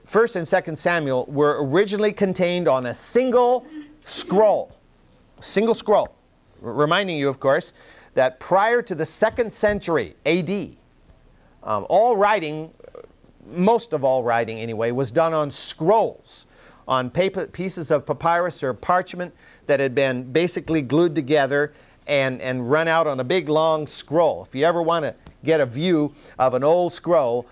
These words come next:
go to Israel and go to the Shrine of the Book, and there is the Isaiah scroll from the Dead Sea Scrolls,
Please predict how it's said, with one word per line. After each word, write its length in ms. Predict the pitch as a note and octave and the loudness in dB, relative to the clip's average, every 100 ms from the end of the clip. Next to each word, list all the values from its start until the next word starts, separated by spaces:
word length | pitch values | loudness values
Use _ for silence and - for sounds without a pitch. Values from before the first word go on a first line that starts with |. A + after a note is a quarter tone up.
| _ | _
go 160 | D#3 E3+ | 2 2
to 80 | |
Israel 560 | F3 D#3+ C#3 C3 B2+ C3 - _ | 2 0 2 2 2 -2 -10 _
and 200 | A2+ A#2+ | -8 -4
go 260 | A#2 D#3 E3+ | 2 4 2
to 320 | E3 D#3 D3+ | 0 -2 -2
the 440 | B2 D3 C#3 C3+ - | 0 0 0 -2 -6
Shrine 380 | - E3+ F#3 F3+ | -4 0 2 2
of 80 | D#3+ | 0
the 60 | |
Book, 340 | C3+ D#3 C3 - _ | 2 0 0 -8 _
and 240 | B2+ C3+ B2+ | -6 -4 2
there 300 | D#3+ F#3 F#3+ | 2 4 2
is 160 | D3+ | -2
the 160 | C#3 E3+ | -2 0
Isaiah 600 | E3 E3+ C3 C#3 F3+ F#3 | 2 0 -2 -2 0 0
scroll 680 | - - F3+ E3+ G#2 - - | -2 -4 0 0 -2 -12 -20
from 480 | - D3 C#3 C#3 C3 | -6 -2 0 -2 -4
the 300 | C3 B2 A#2+ | -2 -2 -2
Dead 300 | G#2+ D#3 E3+ | 0 0 0
Sea 180 | - E3+ | -6 -8
Scrolls, 480 | - C#3 B2 A#2 | -4 0 0 0